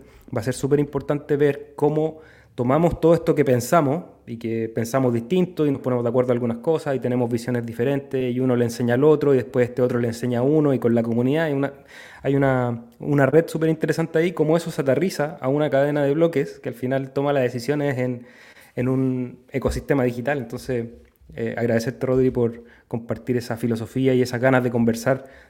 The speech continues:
de cada día, martes y viernes. Pero no solo de conversa y el hombre, sino que de noticias sobre este ecosistema.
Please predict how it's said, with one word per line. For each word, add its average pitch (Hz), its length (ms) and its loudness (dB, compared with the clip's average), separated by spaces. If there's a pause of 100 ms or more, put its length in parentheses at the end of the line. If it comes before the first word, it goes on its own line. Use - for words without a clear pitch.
(100)
de 117 100 -4
cada 123 180 2
día, 120 360 0
martes 117 460 -6
y 123 60 -2
viernes. 95 420 -8 (220)
Pero 208 180 2
no 170 140 4
solo 156 320 4
de 135 100 2
conversa 123 460 0
y 123 80 2
el 117 80 0
hombre, 139 360 2
sino 120 280 -6
que 123 60 -2
de 120 100 2
noticias 123 440 -2
sobre 120 260 -2
este 120 160 -8
ecosistema. 120 640 -6